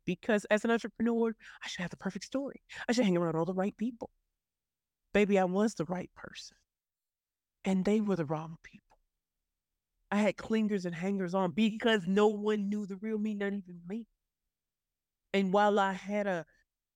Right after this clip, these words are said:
this company created to celebrate the beauty of curvy women, I couldn't see it in myself.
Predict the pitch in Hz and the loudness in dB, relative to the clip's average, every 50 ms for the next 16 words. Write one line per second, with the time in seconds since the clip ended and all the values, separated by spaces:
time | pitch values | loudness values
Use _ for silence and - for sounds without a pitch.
0 | _ _ _ _ _ _ _ - 190 185 175 - - - - _ _ _ _ _ | _ _ _ _ _ _ _ -4 -4 -2 -4 -6 -12 -16 -18 _ _ _ _ _
1 | _ _ _ _ _ _ _ _ _ _ _ _ _ _ _ _ _ _ _ _ | _ _ _ _ _ _ _ _ _ _ _ _ _ _ _ _ _ _ _ _
2 | _ _ _ _ _ _ _ _ _ - - 214 208 - 196 180 175 170 170 170 | _ _ _ _ _ _ _ _ _ -4 0 0 0 0 0 2 2 2 0 -2
3 | 170 - - - 202 185 175 160 - 175 - - 190 175 180 170 175 170 - 160 | -4 -8 -6 -2 0 0 0 0 -2 -6 -4 -2 -2 0 0 0 0 -2 -2 -2
4 | 170 175 160 156 - - - - 190 180 165 - 160 156 156 156 160 175 208 214 | -2 0 0 0 -2 -4 -6 -2 -2 -2 0 0 -2 -2 -2 0 2 2 2 4
5 | 190 165 170 185 175 - _ _ _ _ _ _ _ _ _ _ _ _ _ _ | 2 2 0 0 -4 -6 _ _ _ _ _ _ _ _ _ _ _ _ _ _
6 | _ _ _ _ _ _ _ _ _ _ _ _ _ _ _ _ _ _ _ _ | _ _ _ _ _ _ _ _ _ _ _ _ _ _ _ _ _ _ _ _
7 | _ _ _ _ _ _ _ _ - - 160 - - 202 185 170 - - 185 175 | _ _ _ _ _ _ _ _ -6 -4 -4 -2 -2 -2 -2 -2 0 0 0 2
8 | 180 160 151 156 151 - - - - 151 190 - - - - - - | 2 2 0 -2 -4 -4 -6 -6 -6 -6 -6 -6 -8 -10 -14 -16 -18